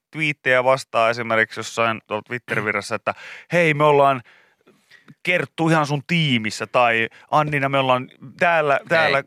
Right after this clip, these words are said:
Speaker 1: kannustetaan Anninaa",
Speaker 2: Niillä
Speaker 1: tai
Speaker 2: on miljoona
Speaker 1: täällä
Speaker 2: yleisö.
Speaker 1: Niin on.
Speaker 2: Joka päivä.
Speaker 1: Kyllä.
Speaker 2: Mm.
Speaker 1: Et, et,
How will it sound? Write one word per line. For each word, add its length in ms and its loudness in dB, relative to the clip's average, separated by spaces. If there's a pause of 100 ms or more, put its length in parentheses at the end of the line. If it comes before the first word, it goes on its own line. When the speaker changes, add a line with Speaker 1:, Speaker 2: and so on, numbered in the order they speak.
Speaker 1:
kannustetaan 760 0
Anninaa", 760 0
Speaker 2:
Niillä 140 2
Speaker 1:
tai 80 2
Speaker 2:
on 40 -2
miljoona 220 2
Speaker 1:
täällä 200 2
Speaker 2:
yleisö. 460 0
Speaker 1:
Niin 260 4
on. 220 2
Speaker 2:
Joka 360 0
päivä. 340 0
Speaker 1:
Kyllä. 320 2 (140)
Speaker 2:
Mm. 200 -8 (600)
Speaker 1:
Et, 120 -8 (160)
et, 60 -10